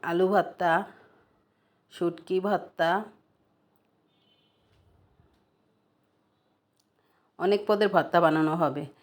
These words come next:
এই তো আমি একটা প্যান বসিয়ে দিলাম চুলোয়,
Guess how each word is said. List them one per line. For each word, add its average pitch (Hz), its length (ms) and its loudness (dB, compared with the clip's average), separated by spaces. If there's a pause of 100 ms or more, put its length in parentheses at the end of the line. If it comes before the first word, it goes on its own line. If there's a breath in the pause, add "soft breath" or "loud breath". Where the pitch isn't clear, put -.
(280 soft breath)
এই 202 160 2
তো 208 180 2
আমি 214 160 4
একটা 196 260 0
প্যান 185 340 4
বসিয়ে 175 400 0
দিলাম 170 280 0 (340)
চুলোয়, 175 360 0